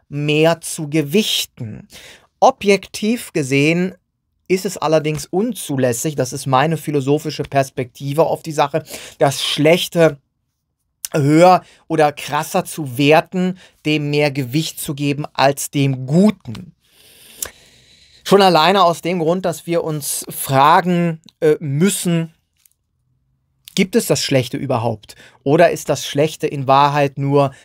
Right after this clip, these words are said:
die Abwesenheit des Guten? Ja, das ist ein ganz interessanter Satz, über den darf man mal nachdenken. Denn wenn man das so betrachtet und sagt, „Ja, da kann ich mitgehen“, da würde man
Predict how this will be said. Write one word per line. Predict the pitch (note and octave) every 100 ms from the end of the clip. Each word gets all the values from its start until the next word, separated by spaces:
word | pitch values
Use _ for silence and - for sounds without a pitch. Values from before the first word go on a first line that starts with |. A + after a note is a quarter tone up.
| _
die | D3+ E3
Abwesenheit | F#3+ G3+ - D#3 D3 C3 C3 A2+ C3+ B2 C3
des | B2
Guten? | - C#3+ C3+ A#2+ A2+ - _ _ _
Ja, | C#3+
das | F#3 G#3
ist | G3
ein |
ganz | G3 G3+
interessanter | G#3+ F#3+ F3+ F#3 F3+
Satz, | D#3+ F#3 F#3+
über | - C#3+
den | D#3
darf | D#3 D#3+ E3
man | D3+
mal | C#3+
nachdenken. | C#3 D3 F#3 - C#3 C#3+ D#3 F3 - -
Denn | - C#3
wenn | D#3+
man | D#3+
das | D3+ C3+
so | D#3+
betrachtet | D#3 - C#3+ E3 - D#3
und | D3+
sagt, | D3 D#3
„Ja, | D3 E3
da | F3+
kann | D#3+ D#3
ich | D#3 -
mitgehen“, | E3 F#3 D#3+
da | C#3+
würde | D3 F3
man | D#3 D#3